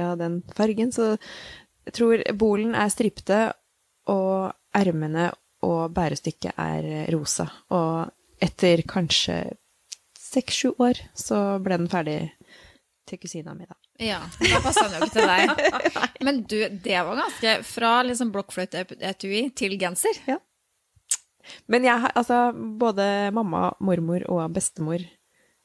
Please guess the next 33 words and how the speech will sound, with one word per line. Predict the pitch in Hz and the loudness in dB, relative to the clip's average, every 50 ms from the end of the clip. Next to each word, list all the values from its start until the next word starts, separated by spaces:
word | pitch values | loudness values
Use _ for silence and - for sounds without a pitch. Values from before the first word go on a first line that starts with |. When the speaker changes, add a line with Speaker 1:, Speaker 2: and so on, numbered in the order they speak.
| _ _ - | _ _ -8
Speaker 1:
strikka | - - 220 - - - 156 160 - - - _ _ 220 | -2 -2 -2 -2 -2 -4 -6 -6 -6 -10 -18 _ _ 0
Speaker 2:
Mm. | 226 220 202 - - - - | 0 2 2 0 -4 -10 -14
Speaker 1:
hele | - - 254 247 196 151 139 131 165 | -4 0 2 2 4 2 0 -2 -4
tiden. | - 160 - - 151 165 - _ | -4 -6 -8 -8 -10 -12 -12 _
Speaker 2:
Mm. | 196 214 208 185 | -4 -2 0 2
Speaker 1:
Så | 214 208 202 202 202 202 202 196 196 196 196 208 202 - - - - - _ _ _ _ _ - | 4 4 4 4 4 2 0 0 -4 -6 -8 -8 -10 -14 -18 -20 -20 -20 _ _ _ _ _ 0
jeg, | 214 214 190 | 0 2 2
jeg | - - 196 196 | 2 2 2 2
husker | 208 208 - - - - - 143 143 | 2 0 0 0 0 0 -2 -2 0
ikke | - 190 | 0 0
helt, | 190 180 147 170 - - - | 2 2 2 0 0 -2 -2
men | 190 185 190 | -2 -2 0
jeg | 190 190 - | -2 0 0
innbiller | 170 160 151 151 151 151 156 | 0 0 0 0 0 2 2
meg | 165 | 0
at | 170 - | 0 0
vi | 185 | 0
liksom | 208 - 180 170 | 0 0 0 0
satt | - - 156 - - - | -2 -2 -4 -4 -4 0
mye | 185 170 165 | 2 2 2
sammen | - - 156 151 143 151 156 165 | 2 0 0 0 0 0 0 0
og | 175 180 | -2 -2
strikka | - 196 - - 175 190 202 | -2 -2 0 0 0 0 0
da. | - - - - - - | 0 -4 -8 -10 -6 -4
Speaker 2:
Mm. | 208 190 180 175 226 226 | -2 -2 -2 -4 -6 -4
Speaker 1:
Mm. | - 214 196 175 175 185 - - - - - - - - - - - - - - - - - - - - - - - - | -2 0 0 0 0 -2 -6 -12 -16 -18 -18 -20 -20 -20 -16 -14 -14 -12 -12 -14 -14 -14 -16 -20 -20 -20 -20 -20 -20 -20
Det | - - - 208 208 208 208 | -10 -4 -2 0 0 2 2
begynner | 208 196 190 185 196 196 214 | 2 2 2 2 0 0 0
å | 208 | 0
bli | 214 214 | 0 0
noen | 220 226 226 220 | 2 2 2 2
år | 214 - | 2 0
siden. | 240 247 - | 0 -2 -4